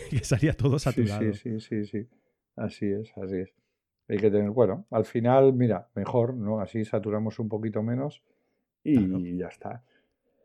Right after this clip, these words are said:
Speaker 2: <clears throat> Porque, bueno, al final, si nos acostumbrásemos a eso, lo de saturar, yo, yo saturo, ¿eh? O sea,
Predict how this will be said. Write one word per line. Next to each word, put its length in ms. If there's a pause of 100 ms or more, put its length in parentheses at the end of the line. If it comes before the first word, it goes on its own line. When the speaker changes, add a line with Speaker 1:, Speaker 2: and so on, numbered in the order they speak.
(260)
Speaker 2:
<clears throat> 560
Porque, 300
bueno, 240
al 80
final, 420 (500)
si 180
nos 180
acostumbrásemos 920
a 100
eso, 240
lo 160
de 80
saturar, 560
yo, 220 (180)
yo 160
saturo, 540
¿eh? 120
O 60
sea, 220